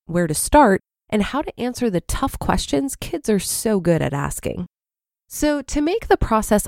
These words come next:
a little easier, here are five quick ways to involve your kids in the family budget.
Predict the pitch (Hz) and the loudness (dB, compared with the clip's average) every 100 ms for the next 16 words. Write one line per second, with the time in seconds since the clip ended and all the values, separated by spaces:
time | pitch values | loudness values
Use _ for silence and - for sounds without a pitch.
0 | - 180 175 175 170 160 147 - - - | 0 2 4 4 4 2 -6 -6 -6 -6
1 | - _ - 285 320 381 - - 214 226 | -8 _ -6 -2 0 -2 -2 2 4 4
2 | 240 - - 311 - 214 185 180 - 196 | 2 -2 -4 -4 -2 -2 0 -2 0 2
3 | 185 170 190 254 294 285 - 220 202 - | 2 4 2 2 2 0 2 0 0 -2
4 | 165 151 - 165 165 165 147 139 - - | -2 -2 0 2 4 4 4 2 0 -2